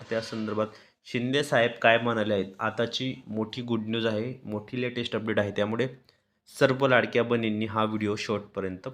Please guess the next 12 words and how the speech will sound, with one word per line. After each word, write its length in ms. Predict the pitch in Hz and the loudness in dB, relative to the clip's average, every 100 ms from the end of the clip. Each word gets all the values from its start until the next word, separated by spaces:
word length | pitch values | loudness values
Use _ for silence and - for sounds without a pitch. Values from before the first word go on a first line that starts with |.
| - | -10
पूर्ण 240 | 127 117 104 | -8 -4 -4
बघायचा 400 | 92 90 85 87 | -4 -4 -8 -8
आहे. 80 | 95 | -6
बघा, 220 | 104 123 135 _ _ _ _ _ | -4 -4 -6 _ _ _ _ _
महिलांना 400 | 113 123 127 139 | -2 0 2 0
पैसे 560 | 135 131 117 - 135 104 - | 0 2 2 2 0 0 -4
मिळणार, 400 | 104 113 120 110 - - _ _ _ _ _ _ _ 117 | -4 0 4 4 2 -12 _ _ _ _ _ _ _ -6
महिलांना 360 | 117 123 131 135 - | -2 0 -2 -6 2
पैसे 280 | 120 117 127 | 2 2 -2
मिळणार 280 | 123 123 117 | 0 2 2
असा 200 | 120 131 | 2 -2
प्रश्न 480 | - 120 - 123 | 2 -2 0 -6